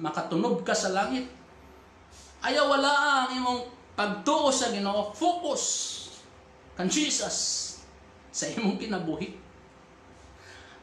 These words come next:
Ayaw pa divert sa mga pagsulay nga mahimong mawala ka sa pagtuo sa Ginoo. Ayaw pag-divert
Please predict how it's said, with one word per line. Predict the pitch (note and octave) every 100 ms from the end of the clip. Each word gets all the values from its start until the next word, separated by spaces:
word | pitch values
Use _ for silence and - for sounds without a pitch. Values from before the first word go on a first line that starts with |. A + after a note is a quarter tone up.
| -
Ayaw | A#3+ D4 D4+ D4
pa | C4+ B3 - -
divert | - G#3+ A3 F3 D#4 D4 - -
sa | A3+
mga | A#3+ G#3+
pagsulay | G3 - G#3 C4+ C#4 B3
nga | G#3+
mahimong | E3 E3 C4+ C#4 A#3
mawala | G3+ A#3 C4+ C4
ka | A3+
sa | -
pagtuo | F#3 G3+ G#3
sa | G#3+ G3+
Ginoo. | F3+ G3 A#3+ B3 - - - - - - - - - - -
Ayaw | B3 B3+
pag-divert | A3+ F3+ F#3+ F3+ F#3+ C4+